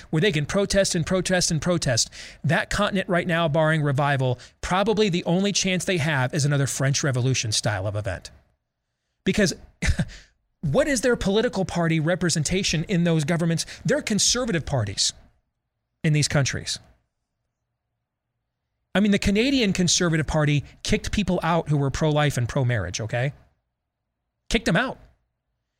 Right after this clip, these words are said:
There's nowhere for them to go anyway. There's, there's, there's no, this is, <laughs> the reason Brexit happened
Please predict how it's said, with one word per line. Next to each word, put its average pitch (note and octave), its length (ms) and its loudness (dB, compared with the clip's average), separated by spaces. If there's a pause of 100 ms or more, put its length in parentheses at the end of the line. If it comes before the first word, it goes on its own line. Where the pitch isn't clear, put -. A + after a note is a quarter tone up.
(200)
There's G#3+ 180 2
nowhere D4+ 300 4
for D4 180 -2
them D4 200 6
to D4 100 0
go D#4+ 220 6
anyway. F4 420 0 (340)
There's, B3+ 160 0
there's, C4+ 240 0 (180)
there's B3 220 2
no, C4 320 4 (140)
this C#4 240 2
is, C#4 180 0 (420)
<laughs> - 420 -18
the A#3 100 2
reason A#3+ 480 2
Brexit G#3+ 520 2
happened C#3 500 -2